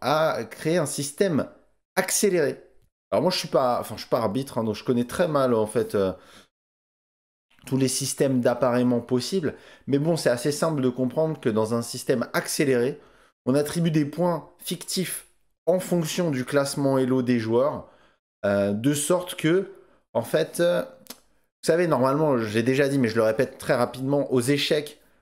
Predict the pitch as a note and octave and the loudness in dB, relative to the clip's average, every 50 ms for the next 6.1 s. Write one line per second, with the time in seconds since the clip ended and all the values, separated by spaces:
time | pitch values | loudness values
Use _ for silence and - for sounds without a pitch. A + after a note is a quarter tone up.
0 | _ - A2 A2 C3 C3 C#3 C3+ C#3 A#2 A2+ A2+ C#3+ C#3 C3+ - - - D#3+ D3 | _ -6 0 2 2 2 4 2 2 0 2 2 0 -2 -2 -4 -2 0 0 0
1 | D3 D3 - - - C3 - - B2+ - C#3+ C#3 B2+ A#2 A2 A2+ A2 A2 A#2 A#2 | 0 -2 -4 -4 -10 -12 -12 -12 -6 -2 0 0 2 0 0 0 2 2 2 0
2 | G#2+ - B2+ B2 C3+ C3+ G#2+ - - _ _ _ _ _ - B2 A#2+ A#2+ A#2 A#2+ | 2 2 0 0 0 -2 -8 -10 -14 _ _ _ _ _ 0 2 2 4 4 2
3 | B2 C#3 C#3+ - D3 E3+ E3 - - C3 A#2+ A#2+ A#2 - - C3 A#2+ - - C#3+ | 2 0 0 0 -2 -2 -2 -2 -2 0 0 0 0 0 0 -2 -2 0 0 0
4 | B2 A2+ A2+ A2 - - - D#3+ D#3 D#3+ D3 - C#3 C3 - - D3+ D3 C#3 C3+ | 2 2 2 0 0 -6 -6 -2 -2 0 0 0 -2 -2 -2 0 -2 -2 2 0
5 | C3+ A#2 - - A#2+ A2 A2 C3+ D3+ D#3+ D#3 D3 C#3+ C3+ B2 A#2 - A#2 G#2+ G#2+ | 0 -2 0 0 0 2 2 2 0 2 2 2 2 2 0 0 2 0 0 0
6 | - - | -2 -14